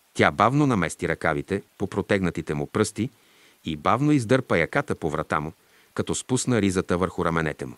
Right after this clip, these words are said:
Докато я пускаше, тя докосна с пръсти раненото му рамо, сякаш за да се извини. За някой, който се бе опитал да го накълца само преди двадесетина минути, внезапната й нежност беше приятна изненада.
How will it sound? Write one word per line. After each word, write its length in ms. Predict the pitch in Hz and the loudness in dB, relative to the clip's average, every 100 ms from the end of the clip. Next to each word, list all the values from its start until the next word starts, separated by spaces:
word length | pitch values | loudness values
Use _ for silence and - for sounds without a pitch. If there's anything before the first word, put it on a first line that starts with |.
| - | 0
Докато 340 | 98 101 98 | 2 2 2
я 80 | 87 | 2
пускаше, 580 | - 120 - 101 117 104 _ _ - | 2 -2 0 0 0 -2 _ _ 0
тя 160 | 92 | 2
докосна 440 | 82 - 98 - 80 | 2 0 -2 -2 -6
с 80 | |
пръсти 320 | - 117 - 82 | -2 -2 0 0
раненото 440 | 82 87 82 78 | 2 0 0 -4
му 140 | 71 | 0
рамо, 240 | 82 80 71 _ _ _ _ | 0 0 -4 _ _ _ _
сякаш 360 | - 110 - 87 | -2 -2 0 -4
за 120 | 80 | -4
да 80 | 78 | -4
се 140 | - | -4
извини. 380 | 73 76 76 73 - | -6 -4 -6 -6 -6
За 180 | 90 95 | 2 4
някой, 380 | 170 - 113 101 | 4 4 2 4
който 280 | 110 98 92 | 2 2 0
се 140 | - | -2
бе 100 | 80 | 2
опитал 440 | 90 78 87 98 98 | 2 2 0 0 0
да 100 | 85 | 0
го 100 | 82 | 0
накълца 480 | 76 87 82 110 - - - | 0 -2 0 -4 -4 -14 -8
само 320 | - 131 147 | 0 2 2
преди 280 | 135 101 117 | 0 0 2
двадесетина 600 | 90 80 - 82 90 90 | 2 0 -2 -2 0 2
минути, 420 | 95 95 - 76 _ _ _ 90 | 2 2 0 -14 _ _ _ -4
внезапната 640 | 85 78 107 123 117 107 | 0 2 2 2 0 0
й 80 | 80 | 2
нежност 520 | 87 95 98 - - | 2 2 0 -4 -12
беше 300 | 85 92 - | -2 -2 0
приятна 460 | - 82 87 - 76 | -4 0 0 0 -4
изненада. 480 | 69 76 73 69 | -4 -4 -4 -6